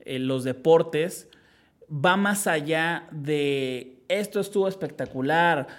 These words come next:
guau, uy, una lástima", tal. Ya va más allá y es reventar al jugador, reventar al equipo, pero ya de una manera, o sea, no sé, un programa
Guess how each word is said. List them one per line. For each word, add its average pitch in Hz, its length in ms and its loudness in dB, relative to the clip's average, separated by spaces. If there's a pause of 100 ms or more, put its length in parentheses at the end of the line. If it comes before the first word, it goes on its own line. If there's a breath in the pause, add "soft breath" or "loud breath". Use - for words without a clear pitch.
(160 loud breath)
guau, 185 760 0
uy, 202 100 2
una 196 200 -2
lástima", 180 680 -2
tal. 185 340 -2 (680)
Ya 180 200 4
va 202 120 4
más 196 460 0
allá 170 420 0
y 160 220 -2
es 151 300 -4 (1080 loud breath)
reventar 139 800 0
al 190 120 2
jugador, 160 880 0 (140)
reventar 139 640 -2
al 170 180 2
equipo, 165 720 -6
pero 127 180 -4
ya 147 360 -2
de 226 40 0
una 214 160 -2
manera, 180 500 2
o 151 60 0
sea, 135 280 -4 (160)
no 143 220 -6
sé, 151 120 -6
un 143 140 -4
programa 151 760 -2